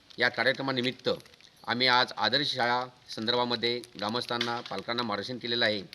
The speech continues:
आणि शाळेच्या काही समस्या, काही, अ, गरजा त्यांच्या लक्षात आणून दिलेल्या आहेत आणि त्यांनी,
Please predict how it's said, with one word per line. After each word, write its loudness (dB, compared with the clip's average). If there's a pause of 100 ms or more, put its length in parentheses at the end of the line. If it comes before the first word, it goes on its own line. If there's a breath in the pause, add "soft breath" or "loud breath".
(380 loud breath)
आणि 2 (340)
शाळेच्या 4
काही -2
समस्या, -2
काही, -4 (680 loud breath)
अ, 4
गरजा 4 (360)
त्यांच्या 2 (180)
लक्षात -2
आणून 2
दिलेल्या 4
आहेत 4 (340 loud breath)
आणि 0
त्यांनी, 2